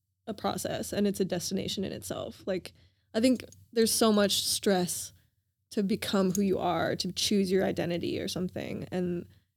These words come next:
even though I, I seem like a very, like, self-possessed, like, I've arrived at my, myself person, I'm still trying to fucking figure it out. And every time I think I do, I'm like, everything's blown apart and I'm like, I gotta start over. And the discomfort of that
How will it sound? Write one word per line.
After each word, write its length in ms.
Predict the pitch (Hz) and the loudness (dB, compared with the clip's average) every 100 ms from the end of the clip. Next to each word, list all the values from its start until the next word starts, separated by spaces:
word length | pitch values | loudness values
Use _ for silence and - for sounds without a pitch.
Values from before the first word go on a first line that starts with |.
| _ | _
even 240 | 220 240 | 2 6
though 120 | 240 214 | 8 6
I, 180 | 202 - | 4 2
I 160 | 202 190 | 2 2
seem 320 | 190 - 220 | 0 2 4
like 180 | 208 202 | 4 2
a 60 | 196 | 2
very, 400 | 208 208 202 196 | 2 2 2 2
like, 180 | 202 | 0
self-possessed, 640 | - 202 196 196 190 202 - | 0 -4 -2 -2 -2 -2 -2
like, 200 | 196 - - | -2 -2 0
I've 100 | 190 | 2
arrived 400 | 190 185 185 190 | 4 2 0 0
at 80 | 170 | -2
my, 320 | 185 180 208 - _ - | -2 -2 -2 -6 _ -2
myself 560 | 202 - 143 208 - - _ _ | 0 0 0 -2 -6 -20 _ _
person, 500 | 185 190 240 285 - - _ - | -4 2 4 4 2 -12 _ 2
I'm 120 | 254 | 4
still 260 | 220 - 202 | 4 4 4
trying 200 | - 175 | 4 -2
to 60 | - | -2
fucking 300 | - - - | -6 -6 -8
figure 240 | - - | -8 -8
it 80 | - | -6
out. 100 | - | 0
And 100 | 196 | 2
every 200 | 214 262 | 4 4
time 200 | 277 269 | 4 2
I 80 | 240 | 4
think 220 | 233 214 | 2 2
I 100 | 185 | 0
do, 360 | 180 180 196 220 | 0 2 4 4
I'm 160 | 202 | 4
like, 200 | 185 - - - - | 2 -2 -8 -8 4
everything's 320 | 214 214 208 | 6 6 6
blown 240 | 202 180 175 | 4 2 0
apart 300 | - 175 - | 0 -2 0
and 100 | 170 | -2
I'm 80 | |
like, 220 | 185 170 - - _ _ - | -2 -4 -6 -20 _ _ 2
I 60 | |
gotta 120 | 202 | 4
start 220 | 190 190 185 | 4 2 2
over. 460 | 185 - - - - - _ - | 0 -2 -6 -8 -10 -20 _ -2
And 160 | 208 | 4
the 160 | 208 208 | 6 6
discomfort 560 | 220 247 - 220 226 220 | 4 4 4 4 6 6
of 100 | 202 | 6
that 280 | 208 196 | 2 -2